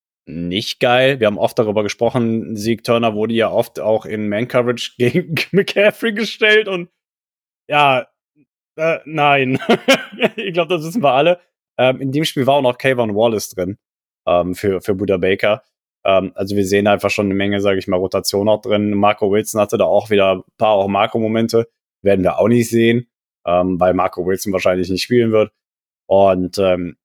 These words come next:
zum Beispiel auch Jonathan Ledbetter war nicht mit dabei in dem Spiel.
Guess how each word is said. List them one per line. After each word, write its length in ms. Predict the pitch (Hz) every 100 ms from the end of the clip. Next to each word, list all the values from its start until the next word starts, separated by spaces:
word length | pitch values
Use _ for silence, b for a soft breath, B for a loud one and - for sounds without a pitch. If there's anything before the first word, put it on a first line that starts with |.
| _
zum 120 | - 98
Beispiel 280 | 117 -
auch 80 | 117
Jonathan 400 | 101 104 104 92
Ledbetter 460 | 82 98 - 127 127
war 120 | 123
nicht 160 | 127 -
mit 120 | 123
dabei 460 | 120 120 123 156 - _ _ _ _ _
in 100 | 123
dem 120 | 120 120
Spiel. 440 | - 120 143 170